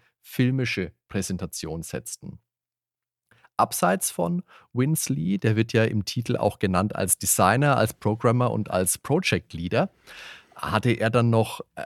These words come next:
ein paar Mitarbeiter, aber wie gesagt, ein sehr, sehr überschaubares Team. Justin Graham hat das Installationsprogramm, den Launcher, geschrieben.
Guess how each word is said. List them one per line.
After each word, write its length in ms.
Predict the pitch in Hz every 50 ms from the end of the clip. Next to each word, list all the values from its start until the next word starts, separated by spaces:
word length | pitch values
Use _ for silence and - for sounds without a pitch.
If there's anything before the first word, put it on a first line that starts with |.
| - -
ein 100 | 107 107
paar 140 | - 104 107
Mitarbeiter, 580 | 110 110 - 110 107 - 90 78 85 87 104
aber 180 | 90 92 104 95
wie 60 | 104
gesagt, 320 | 95 117 - 107 107 -
ein 80 | 98 90
sehr, 320 | - - - - 98 120
sehr 180 | 120 - 117 104
überschaubares 840 | 104 110 104 - - 87 90 90 - 95 95 95 - 101 - - -
Team. 400 | - - 104 127 107 78 78 - _ _ _ _ _ _ _ _ _ _ _ _ _
Justin 360 | - - 110 104 - - 104 98
Graham 580 | - 98 90 98 120 143 160 156 156 151 139
hat 260 | 123 110 - - - -
das 140 | 95 - -
Installationsprogramm, 1160 | - 113 113 - 104 95 95 - - 101 95 127 - - - - 151 - - - 190 196 170
den 100 | 98 98
Launcher, 480 | 95 85 82 87 127 139 - - 147
geschrieben. 680 | 151 156 147 - - - 139 151 165 165 190 202 220